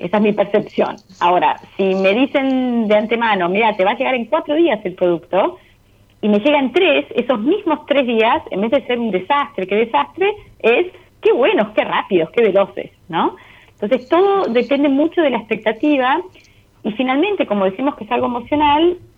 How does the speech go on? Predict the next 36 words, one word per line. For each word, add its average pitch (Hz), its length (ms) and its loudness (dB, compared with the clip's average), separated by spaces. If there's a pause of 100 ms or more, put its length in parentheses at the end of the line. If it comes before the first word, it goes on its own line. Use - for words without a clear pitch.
(240)
cuanto 190 960 2
siempre 370 320 0
que 269 80 -2
en, 208 420 -2
en 196 100 -2
la 185 100 2
vida 269 220 2
nosotros 226 380 -4 (320)
vivimos 226 460 0
algo 262 260 -2
que 190 240 -2
hay 226 160 2
una 233 140 0
emoción 190 480 -2
en 226 120 -2
el 175 80 -2
medio, 208 500 0
buena, 196 480 0
mala, 180 600 -2 (640)
digamos, 190 280 -4
más, 185 240 -4
más 175 160 -4
fuerte, 220 340 0
más, 175 220 -2 (480)
más - 220 -6
suave. 196 580 2 (240)
O - 80 -18
sea, 170 100 -2
en 175 80 0
este 190 160 0
caso, 202 320 0
por 180 100 0
ejemplo, 185 260 0
estaba 185 200 -2
contando 185 400 0
una, 175 380 -2